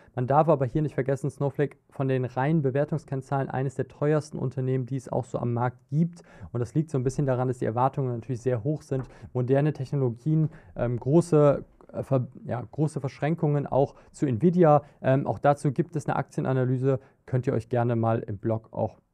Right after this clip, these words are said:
ansehen. Die letzten Beispiele, die wir uns kurz angucken, und, äh, wir sind schon knapp über der Zeit, ist einmal die Aktie von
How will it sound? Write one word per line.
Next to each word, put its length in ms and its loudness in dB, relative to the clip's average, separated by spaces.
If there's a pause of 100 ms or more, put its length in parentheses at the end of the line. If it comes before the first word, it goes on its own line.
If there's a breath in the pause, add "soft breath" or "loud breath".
ansehen. 600 4 (1200 loud breath)
Die 80 8
letzten 560 4 (140)
Beispiele, 380 4
die 140 4
wir 80 4
uns 140 -2
kurz 200 4
angucken, 680 0
und, 380 2
äh, 240 -2
wir 80 -2
sind 160 0
schon 240 -2
knapp 320 0
über 180 0
der 140 -2
Zeit, 340 2
ist 480 -6
einmal 560 4 (340 soft breath)
die 160 -2
Aktie 680 0
von 500 -2